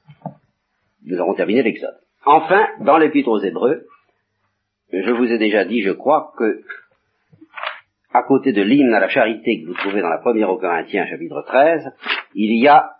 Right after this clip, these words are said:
une hymne à la foi, qui est une part moins extraordinaire que l'hymne à la charité dans l'Épître aux Hébreux. Et cet hymne à la foi également reprend l'histoire sainte sous la lumière de la foi. La foi est la garantie des biens qu'on espère,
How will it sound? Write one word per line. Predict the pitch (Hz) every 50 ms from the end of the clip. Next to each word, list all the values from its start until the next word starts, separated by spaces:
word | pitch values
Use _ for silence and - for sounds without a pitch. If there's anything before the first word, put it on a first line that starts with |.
| _ _
une | 110 107 104
hymne | 139 156 160 139
à | 120 104
la | 95 - - -
foi, | - 95 110 123 - - _ _ _ _ _ _ _ _ _ _
qui | - 104 98
est | 95
une | 92 107 117 110
part | 110 151 127 107
moins | 120 143 147 139
extraordinaire | 101 - - - 117 117 98 98 107 110 - -
que | 92
l'hymne | 95 98 92
à | 85
la | 80 80
charité | - 80 71 82 - - 151
dans | 127 104
l'Épître | 92 92 - 131 120 101
aux | 98 82
Hébreux. | 87 - - - - _ _ _ _ _ _ _ _ _ _ _ _ _ - - _ _ _ _ _ _ _ _
Et | 147 143 151 -
cet | 123 117 - 113
hymne | 123 113 104
à | 80
la | - -
foi | - - 120 -
également | - 151 143 123 113 73 71 87 110 131
reprend | 120 120 101 - - 98 117 120
l'histoire | 120 117 117 117 92 - - -
sainte | 110 107 123 127 131
sous | - 117 120
la | 107 95
lumière | 87 90 92 92 101 107 113 117 110
de | 101
la | 95 80 - - - -
foi. | - - - _ _ _ _ _ _ _ - - - - - - - _
La | - 147 151
foi | - - 135 165 165 131 135
est | 131
la | 123 120
garantie | 117 143 143 139 143 135 135 139 147
des | 123 113 110
biens | 101 104 127 120
qu'on | 104 107 101
espère, | 92 - - _ - 85 73 65